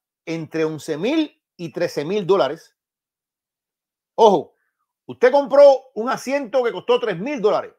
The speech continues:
Perfecto. Dos mil dólares. Perfecto. Pero el paquete V I P que tiene U F C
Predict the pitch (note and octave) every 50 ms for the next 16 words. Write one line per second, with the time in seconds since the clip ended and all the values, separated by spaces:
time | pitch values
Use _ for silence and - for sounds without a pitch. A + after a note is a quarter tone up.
0 | _ _ _ _ _ _ _ _ _ _ _ _ _ _ _ _ _ _ _ _
1 | _ _ _ _ _ _ _ _ _ _ _ _ _ _ _ _ _ _ _ -
2 | B2 A#2 - F#3+ E3 A#2 - - - _ _ _ _ _ _ _ _ - C3 C3
3 | C#3+ F#3+ A3 G#3 F3+ A3+ G3+ D3 A2 - _ _ _ - C3 B2 - A3+ G3+ D3
4 | - - - _ _ _ _ _ _ _ _ _ _ _ _ _ _ _ _ _
5 | _ _ _ - F#3 F#3 F#3 F3+ F3 D3+ - F3 E3+ - D4 D4+ D4+ C#4 C4 C4+
6 | C#4+ C#4+ B3+ A3 E3 - B3 A#3+ A3 G#3 G#3 G3+ _ _ _ _ _ _ _ -
7 | D#3 D3+ C3 F3 C4 D4 D4 C#4 B3+ A#3+ - A3 C4+ C#4+ A3+ B3 - - A3+ G#3
8 | F#3 F#3+ - _